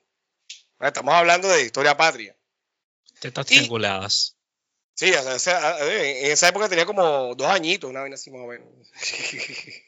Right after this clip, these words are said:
Speaker 1: Bueno, como, me digo, como cinco. Bueno, la cuestión, este, este videojuego, eh, llama la atención porque es una versión remasterizada, pero, pero, aquí, aquí viene lo chévere. Este videojuego que salió para toda la,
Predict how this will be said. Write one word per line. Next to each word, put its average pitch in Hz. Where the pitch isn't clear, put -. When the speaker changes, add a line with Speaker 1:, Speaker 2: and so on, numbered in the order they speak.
Speaker 1:
Bueno, 180
como, 185
me 165
digo, 156
como 135
cinco. 131
Bueno, 226
la 247
cuestión, 254
este, 240
este 285
videojuego, 220
eh, 160
llama 185
la 240
atención 196
porque 220
es 131
una 151
versión 151
remasterizada, 151
pero, 180
pero, 170
aquí, 127
aquí 143
viene 160
lo 175
chévere. 156
Este 294
videojuego 247
que 233
salió 190
para 185
toda 190
la, 190